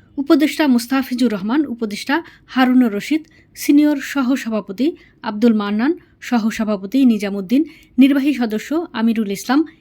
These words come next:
এনাম চৌধুরী, সহসাধারণ সম্পাদক সাইফ প্রমুখ। ইফতার মাহফিলে বক্তারা বলেন, সিলেট বিভাগ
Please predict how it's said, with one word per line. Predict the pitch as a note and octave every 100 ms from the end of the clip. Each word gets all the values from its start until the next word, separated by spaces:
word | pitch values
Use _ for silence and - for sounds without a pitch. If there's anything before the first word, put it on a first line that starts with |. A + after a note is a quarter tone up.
| _
এনাম | A#3+ C4 C4+
চৌধুরী, | B3+ A3 A3+ B3+ G4 - _ -
সহসাধারণ | D4+ C#4 D#4 D#4 D#4 D4
সম্পাদক | D4 B3+ B3 F4 - - -
সাইফ | - B3+ A#3+ A#3+ -
প্রমুখ। | G#3 G3 - G3+ - _ _ _ _ _ _ _ -
ইফতার | C#4+ - D#4+
মাহফিলে | B3+ A#3+ C#4 E4
বক্তারা | C4 A#3+ B3 G#3
বলেন, | A3 A3+ C#4+ - _
সিলেট | - - D#4 C4+
বিভাগ | C#4 C#4+ D#4+